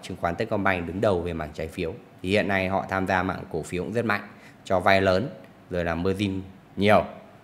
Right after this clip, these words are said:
Thì do đó rằng là chứng khoán Techcombank cũng sẽ phát triển rất tốt. Có thể hai không hai năm là liên quan đến, biết đâu họ có thể bán một phần cổ phần đi, đúng không? Thì định giá rất cao. Thậm chí là giữa năm hai không hai hai thì chứng khoán Techcombank đã có lúc được định giá lên đến khoảng bốn tỷ đô của các cái nhà đầu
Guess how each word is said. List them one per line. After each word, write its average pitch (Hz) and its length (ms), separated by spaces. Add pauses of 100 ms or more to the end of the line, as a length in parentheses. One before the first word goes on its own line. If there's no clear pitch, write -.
(140)
Thì 90 100
do 104 160
đó 90 240
rằng 107 220
là 82 160
chứng 82 180
khoán 85 180
Techcombank 95 560
cũng 92 120
sẽ - 340
phát 117 160
triển - 240
rất 107 160
tốt. 143 280 (260)
Có - 80
thể 113 180
hai 95 160
không 98 160
hai 90 100
năm 98 320 (360)
là 82 180
liên 95 240
quan 98 220
đến, 87 200 (300)
biết 104 100
đâu 107 260
họ 95 220
có 85 100
thể 107 160
bán 87 280
một 117 220
phần 80 300 (220)
cổ 82 140
phần 90 220
đi, 104 200 (200)
đúng 87 140
không? 110 180 (180)
Thì - 60
định 87 220
giá 85 160
rất 127 160
cao. 117 220 (460)
Thậm 95 140
chí 107 240
là 139 160
giữa 113 200
năm 123 160
hai 107 140
không 104 100
hai 101 100
hai 101 300
thì 85 140
chứng 85 140
khoán 85 220
Techcombank 95 540
đã 95 180
có 95 100
lúc 135 260
được 87 140
định 87 160
giá 82 220
lên 95 160
đến 92 120
khoảng 80 220
bốn 90 120
tỷ 107 180
đô 95 340
của 78 100
các 85 140
cái 98 120
nhà 87 180
đầu 80 100